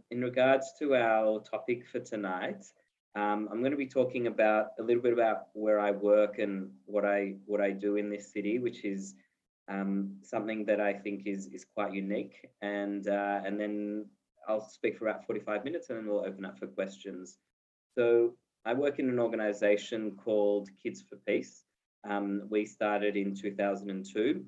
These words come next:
during the Second Intifada, when a group of four Jews, four Muslims, and four Christians,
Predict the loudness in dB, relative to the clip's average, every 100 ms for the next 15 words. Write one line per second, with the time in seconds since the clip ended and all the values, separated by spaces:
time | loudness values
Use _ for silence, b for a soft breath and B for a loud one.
0 | -14 -6 -4 -2 -2 -2 -2 -6 -6 -6
1 | -6 -8 -4 0 2 0 0 b b b
2 | -12 0 2 2 -2 -4 -4 -6 -4 -2
3 | -2 -4 -4 2 2 2 -2 -12 -20 _
4 | _ _ _ _ _ _ _ 0 2 2
5 | 0 -2 -2 -4 -2 -2 0 -4 -4 -8
6 | -8 -6 -2 -2 -2 -6 -4 -4 -2 -4
7 | -8